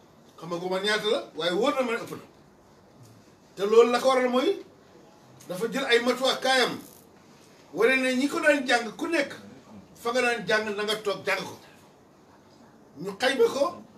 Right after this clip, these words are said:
bu ñëwee fii toog, mu réunir ñi nga xam ne tey dañu nekk Medina Baye te jege ko. Ñu toog ànd ak moom mu jàng, ñaanal njaboot gi,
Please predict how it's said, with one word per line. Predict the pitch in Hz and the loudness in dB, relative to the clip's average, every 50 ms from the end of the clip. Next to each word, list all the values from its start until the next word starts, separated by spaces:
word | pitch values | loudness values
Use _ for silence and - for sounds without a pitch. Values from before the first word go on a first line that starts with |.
| - - - - - - | -20 -20 -20 -20 -20 -12
bu | 151 190 247 | -8 -4 -2
ñëwee | 247 269 285 285 | 2 2 2 2
fii | 277 277 277 254 | 2 -2 -4 -4
toog, | - - 330 294 - - - - - - - - - - - - - - - - - - - - - | 0 2 2 2 2 0 -10 -18 -20 -20 -20 -20 -20 -20 -20 -20 -20 -20 -20 -20 -20 -20 -20 -18 -14
mu | 170 185 208 214 | -10 -4 -2 0
réunir | 226 247 247 247 240 247 247 240 240 - - | 0 0 0 0 -2 -2 -2 -2 -4 -6 -10
ñi | 180 214 | -10 -6
nga | - 285 | -4 -4
xam | 269 - 269 254 | -4 -4 -4 -2
ne | 254 247 233 | -2 -4 -4
tey | - 262 240 190 127 - - - - - - - - - - - - _ - - - | -2 -2 -2 -2 -2 -6 -14 -20 -20 -20 -20 -20 -20 -20 -20 -20 -20 _ -20 -12 -8
dañu | 185 202 220 226 | -8 -6 -4 -2
nekk | 226 214 214 180 | -4 -4 -4 -6
Medina | 180 202 196 196 190 185 | -8 -6 -6 -2 -2 -2
Baye | 170 160 139 - - - - - - - - - - - - - - - - - | -2 -2 -4 -6 -10 -18 -20 -20 -20 -20 -20 -20 -20 -20 -20 -20 -20 -20 -20 -16
te | - 180 160 | -16 -14 -12
jege | - 185 175 | -10 -12 -10
ko. | 156 156 - - - - - - - - - - - - - - - - - - - - - - - - - - - 139 | -10 -12 -14 -14 -18 -20 -20 -20 -20 -20 -20 -20 -20 -20 -20 -20 -20 -20 -20 -20 -20 -20 -20 -20 -20 -20 -20 -20 -16 -12
Ñu | 160 214 226 - | -10 -8 -8 0
toog | - 254 262 302 294 - - - - - - - - - - - - - - - - - - | 4 4 4 4 4 0 -14 -20 -20 -20 -20 -20 -20 -20 -20 -20 -20 -20 -20 -20 -20 -6 0
ànd | 214 240 262 262 | 0 0 2 2
ak | 269 262 254 | 0 0 2
moom | 254 240 226 226 240 - - - - - - - - - - - - - | 0 0 0 0 -4 -8 -12 -20 -20 -20 -20 -20 -20 -20 -20 -20 -18 -12
mu | 160 196 196 165 | -10 -8 -8 0
jàng, | - 254 269 269 269 _ _ _ _ _ _ - - - - - - - - - - - 139 | 0 0 0 0 -6 _ _ _ _ _ _ -18 -18 -18 -20 -20 -20 -20 -20 -20 -20 -16 -8
ñaanal | 175 202 247 269 262 254 254 254 233 | -2 -2 0 2 2 2 2 0 -4
njaboot | 220 220 226 220 214 185 170 | -6 -6 -4 -2 -2 -4 -4
gi, | 190 240 - | -10 -12 -16